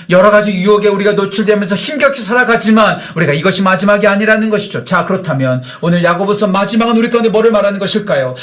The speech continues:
야고보서 일 장에서는 환난을 이겨라, 죄와 유혹을 이겨라, 순종으로 이겨라. 그럼 마지막까지 우리가 뭘 어떻게 이겨야 될까요? 오늘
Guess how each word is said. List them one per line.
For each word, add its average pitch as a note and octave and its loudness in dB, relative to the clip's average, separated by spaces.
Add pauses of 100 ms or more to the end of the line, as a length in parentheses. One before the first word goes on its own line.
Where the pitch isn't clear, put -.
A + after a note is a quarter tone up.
(140)
야고보서 G#3 0
일 A3+ 0
장에서는 A3 0
환난을 C4+ 0
이겨라, G#3 -2 (840)
죄와 G3+ 2
유혹을 B3 2
이겨라, A3 -2
순종으로 E4+ 0
이겨라. F#3 -2
그럼 G3 0
마지막까지 C#4 0
우리가 C4 2
뭘 A3+ 4
어떻게 B3 0
이겨야 A3 0
될까요? C#3 -4
오늘 C#3+ -4